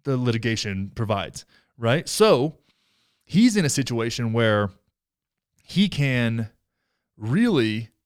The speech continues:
start a media company, do something, leverage the momentum that he has now, and do really well for himself and his whole family. Just think about, like, Trump T V, or if he buys O A N, or if, you know, he comp-, creates a competitor to Fox News, which there really isn't one, right? Like, C N N and M-, M S N B C kinda compete back and forth,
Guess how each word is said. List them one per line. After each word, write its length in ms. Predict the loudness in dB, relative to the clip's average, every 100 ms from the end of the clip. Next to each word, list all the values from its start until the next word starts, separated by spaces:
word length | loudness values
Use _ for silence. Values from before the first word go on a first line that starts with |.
| _ -20 -14
start 300 | -4 0 2
a 20 |
media 340 | 0 0 0 0
company, 460 | 0 -4 -2 -4
do 340 | -6 0 2 4
something, 480 | 2 -2 -4 -8 -6
leverage 760 | -2 2 2 2 2 0 -4
the 60 | -4
momentum 380 | -2 -2 -2
that 120 | -2 -4
he 100 | -4
has 360 | -4 -4 -4
now, 420 | -6 -6 -6 -8 -12 _ _ _ _ _ _ _ _ _ _ -4
and 400 | 0 2 0 0
do 140 | 2 4
really 200 | 6 6
well 180 | 6
for 140 | 4 0
himself 320 | 2 0 0
and 60 | -2
his 100 | -4
whole 120 | -4
family. 360 | -2 -2 0
Just 160 | -2 -2
think 120 | -4
about, 200 | -2 -2
like, 140 | -4 -4
Trump 280 | -2 -2
T 160 | 0 -2
V, 320 | 0 0 -2
or 80 | -4
if 60 | -4
he 80 | 0
buys 300 | 0 0 -2
O 200 | -2 0
A 160 | 0
N, 240 | 0 -2 -6
or 140 | -8
if, 180 | -8 -6
you 80 | -4
know, 120 | -4
he 100 | -4
comp-, 220 | -4 -4
creates 260 | 0 -2 -2
a 40 |
competitor 440 | -4 -2 -2 -2
to 60 | -6
Fox 340 | -2 -2 -2
News, 320 | -4 -4 -4 -6
which 140 | -4
there 120 | 2
really 320 | 6 6 6
isn't 240 | 2 0 -4
one, 300 | -10 -10 -8
right? 180 | -6 -4
Like, 240 | -6 -10
C 260 | -8 -4 -2
N 80 | -2
N 180 | -2 -2
and 120 | -2
M-, 120 | -2
M 100 | -2
S 160 | -2 -2
N 60 | -4
B 100 | -6
C 300 | -4 -4 -4
kinda 180 | -4
compete 380 | -6 -6 -6 -6
back 180 | -6 -6
and 100 | -8
forth, 360 | -8 -6 -6